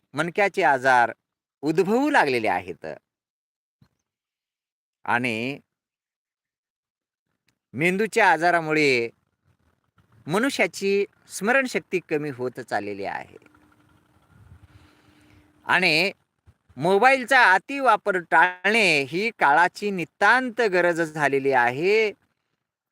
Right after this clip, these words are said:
म्हणून बऱ्याच जणांनी मला कमेंटमध्ये विचारले, "गुरुजी, मोबाईलवर तुम्ही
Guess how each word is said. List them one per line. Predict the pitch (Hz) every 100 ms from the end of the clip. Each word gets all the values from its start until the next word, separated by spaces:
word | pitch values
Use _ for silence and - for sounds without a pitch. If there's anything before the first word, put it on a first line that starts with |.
| -
म्हणून | 139 214 190 170 _ _ _ _ _ _ _ _ _ _ _ -
बऱ्याच | 123 185 226 -
जणांनी | 170 143 127 123 123 117 110 _ -
मला | 110 120 123 -
कमेंटमध्ये | 117 123 131 117 110
विचारले, | 104 101 127 120 117 110
"गुरुजी, | 101 104 104 117 104 - _ -
मोबाईलवर | 113 113 127 135 120 120
तुम्ही | 110 113 113